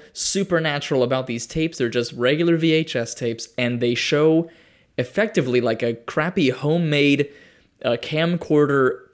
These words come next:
children's show called The Threshold Kids that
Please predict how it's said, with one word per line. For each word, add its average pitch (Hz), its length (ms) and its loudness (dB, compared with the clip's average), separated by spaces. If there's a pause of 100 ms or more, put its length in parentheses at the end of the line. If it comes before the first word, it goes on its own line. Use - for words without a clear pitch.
(140)
children's 151 500 2
show 113 300 0
called 127 260 -2
The 110 80 -2
Threshold 147 580 -2
Kids 110 460 0 (400)
that 127 600 -2